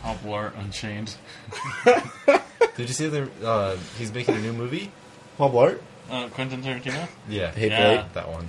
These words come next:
Speaker 1: They came out the trailer and everything.
Speaker 2: I saw it before, uh, Straight Outta Compton, and I was like, "Ooh."
Speaker 3: Yeah, dude, seeing that trailer in theaters, whew.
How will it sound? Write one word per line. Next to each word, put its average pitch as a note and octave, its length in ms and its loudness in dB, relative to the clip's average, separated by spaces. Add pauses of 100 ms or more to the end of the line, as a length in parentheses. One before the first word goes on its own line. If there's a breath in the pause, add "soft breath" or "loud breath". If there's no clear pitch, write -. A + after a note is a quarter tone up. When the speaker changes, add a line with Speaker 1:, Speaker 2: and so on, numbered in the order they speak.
Speaker 1:
They A#2 100 -6
came B2 180 -2
out A#2+ 100 -4
the A2+ 60 -12
trailer A2+ 380 -4
and G2 120 -6
everything. G#2+ 120 -6
Speaker 2:
I A#2 60 2
saw A#2+ 300 6
it A2 160 -6
before, G#2 380 0
uh, F#2+ 80 -2
Straight G2 240 -6
Outta F2+ 180 -2
Compton, F2 360 -8
and E2 80 -10
I E2+ 40 -10
was E2+ 140 -12
like, F2 100 -8
"Ooh." A#2 540 -12
Speaker 3:
Yeah, G2+ 400 6 (140)
dude, G#2+ 200 0
seeing A2 300 0
that G#2+ 160 0
trailer G#2 240 2
in F2+ 80 -4
theaters, G#2+ 400 -2
whew. D#4+ 180 2